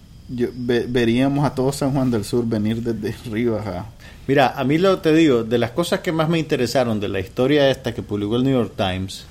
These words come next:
Speaker 1: Ajá.
Speaker 2: fue com-, la, la razón por la cual al final la Paramount decidió enterrar la película y distribuirla solo por streaming.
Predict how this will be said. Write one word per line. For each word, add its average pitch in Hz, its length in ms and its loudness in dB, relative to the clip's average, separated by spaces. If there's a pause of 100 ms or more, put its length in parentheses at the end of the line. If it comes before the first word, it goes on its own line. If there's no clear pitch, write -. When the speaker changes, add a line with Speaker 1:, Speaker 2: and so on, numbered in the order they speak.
(180)
Speaker 1:
Ajá. 113 300 -4 (460)
Speaker 2:
fue 127 500 2 (840)
com-, 143 400 2
la, 139 240 2
la 147 160 4
razón 147 380 4
por 180 180 2
la 156 160 2
cual 139 260 4
al 127 200 2
final 143 640 2 (120)
la 117 240 0
Paramount 135 560 4
decidió 123 680 2 (800)
enterrar 131 540 4
la 143 160 2
película 127 520 2
y 127 120 0
distribuirla 120 640 2
solo 120 380 2
por 120 180 0
streaming. 98 540 -4